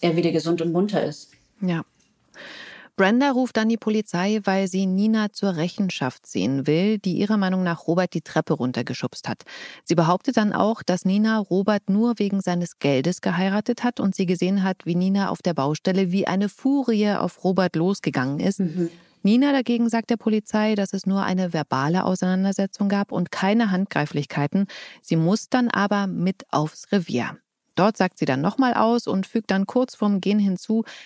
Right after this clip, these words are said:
Speaker 2: dass sie auf Geschäftsreise nach Dubai muss und deswegen lässt der Polizist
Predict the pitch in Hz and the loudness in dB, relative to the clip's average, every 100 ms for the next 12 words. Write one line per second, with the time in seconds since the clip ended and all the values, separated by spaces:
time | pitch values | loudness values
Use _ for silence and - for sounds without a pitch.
0 | - - 185 - 185 - 226 - 294 - | -10 -4 0 2 2 0 -2 0 -2 -4
1 | - 208 214 214 190 - - 277 254 180 | -2 0 2 0 -2 -4 -2 0 2 2
2 | 170 214 294 - - - - _ 190 208 | 2 0 -4 -10 -20 -20 -20 _ -2 0
3 | 208 233 233 214 208 - 202 - 190 190 | 0 2 2 2 0 0 -2 0 0 0
4 | - 220 | 0 -2